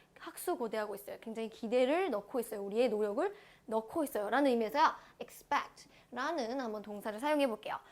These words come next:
뭐 하게 지금 굉장히 기대하고 기다리고 있죠? 시작하려고요. 그쵸? 새 프로젝트 시작하려고요. To begin. 그쵸? 시작하다. The new project. 어디 있죠?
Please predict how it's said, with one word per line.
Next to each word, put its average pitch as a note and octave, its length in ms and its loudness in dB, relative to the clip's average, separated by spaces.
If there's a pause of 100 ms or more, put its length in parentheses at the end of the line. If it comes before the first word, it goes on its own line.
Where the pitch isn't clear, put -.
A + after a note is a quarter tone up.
(160)
뭐 C#4+ 320 6
하게 A4 240 4
지금 D4 160 -2
굉장히 A#3+ 240 -4
기대하고 A#3+ 500 -4
기다리고 C4 460 -2
있죠? - 260 0 (640)
시작하려고요. C4+ 760 2
그쵸? A#3 200 0
새 E4+ 240 4
프로젝트 F#4 340 4
시작하려고요. E4 1000 12 (280)
To A#3+ 200 4
begin. C#4+ 1000 8
그쵸? A#3+ 180 4
시작하다. D4 800 12 (240)
The C4 120 4
new C#4 220 4
project. E4 600 12 (200)
어디 D4 280 6
있죠? E4 160 6